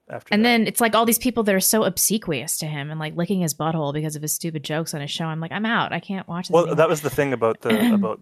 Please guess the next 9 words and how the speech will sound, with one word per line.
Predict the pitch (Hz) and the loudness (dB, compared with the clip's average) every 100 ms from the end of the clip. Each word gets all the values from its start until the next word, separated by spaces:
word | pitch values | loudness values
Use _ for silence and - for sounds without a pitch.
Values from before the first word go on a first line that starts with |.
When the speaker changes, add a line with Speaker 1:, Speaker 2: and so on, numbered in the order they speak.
| - | -10
Speaker 1:
like, | 117 - | -14 -12
the, | - 123 127 | -10 -10 -10
the | 120 | -10
black | 123 - | -8 -8
jokes | - 127 131 - | -10 -12 -12 -14
thing | 113 110 | -14 -14
was | 123 | -16
that | - 117 - _ _ _ _ _ | -10 -10 -12 _ _ _ _ _
it, | 147 | -10